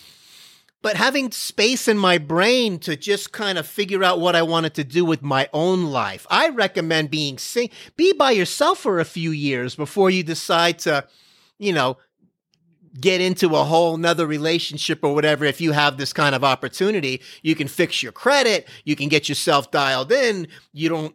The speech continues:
you can pull all that yuck that you swept underneath the rug and clean this up and clean that up, pay off some debt. And these are important things as you get older because it does stack up. Just a little bit friendly advice from somebody who's been around the diamond a few times.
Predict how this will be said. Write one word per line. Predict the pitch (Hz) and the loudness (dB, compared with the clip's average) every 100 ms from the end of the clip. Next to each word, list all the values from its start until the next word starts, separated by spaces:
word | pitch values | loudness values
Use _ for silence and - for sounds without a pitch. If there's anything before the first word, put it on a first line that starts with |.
| 147 | -12
you | |
can | 135 147 | -8 -8
pull | - 214 196 | 0 2 4
all | 185 170 | 2 2
that | 156 156 | 0 0
yuck | 190 214 | 0 0
that | 196 156 | -2 -4
you | |
swept | 151 - 196 185 | -6 -2 -2 0
underneath | 180 170 180 180 | 0 2 0 0
the | 156 | -2
rug | 143 247 262 196 | 0 2 4 2
and | 139 131 | -4 -8
clean | 190 165 170 | -6 -4 -2
this | 214 - | -2 -2
up | 226 165 | -2 -4
and | 156 | -8
clean | 180 156 170 | -6 -4 -4
that | 269 294 | -2 0
up, | 190 185 _ _ _ - | 0 -2 _ _ _ -4
pay | 180 175 | 0 4
off | 160 151 | 4 2
some | - 135 | -4 -4
debt. | 131 220 240 | 0 2 2
And | 139 139 - _ | -2 -14 -16 _
these | 277 320 | -4 0
are | 320 | 2
important | 190 - 208 190 156 | 0 2 0 2 -2
things | 277 302 180 | -2 -2 0
as | 160 | -2
you | 151 | -2
get | 147 147 | -2 0
older | 143 143 143 - - _ | 0 0 -4 -6 -16 _
because | 165 165 170 | -4 -2 -2
it | 156 | 0
does | 190 202 | 0 0
stack | - - 185 175 226 | -2 0 2 2 0
up. | 240 175 - - _ - | 0 0 -6 -20 _ -2
Just | 453 - | 0 2
a | 247 | 0
little | 208 185 160 | 2 2 2
bit | 160 151 | 0 -2
friendly | - 185 170 160 | 0 0 0 -2
advice | 147 139 147 180 | -2 0 0 0
from | - 160 | -4 -4
somebody | 196 165 156 151 | -2 0 -2 -2
who's | 160 | -2
been | 135 170 | 0 -2
around | 151 151 147 | 0 0 0
the | 143 | -2
diamond | 147 147 139 143 | 0 2 0 -4
a | 135 | -6
few | 151 147 | -6 -6
times. | 156 147 165 269 - | 0 0 2 -2 -6